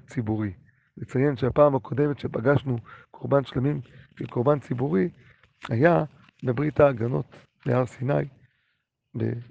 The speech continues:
המתוארת בפרשת משפטים. שמה, אחרי ש-,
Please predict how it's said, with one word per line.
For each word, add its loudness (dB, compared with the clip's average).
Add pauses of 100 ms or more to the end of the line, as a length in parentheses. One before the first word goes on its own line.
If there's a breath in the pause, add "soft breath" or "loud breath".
(340)
המתוארת 0
בפרשת -4
משפטים. -6 (640)
שמה, -2 (640)
אחרי 0
ש-, -4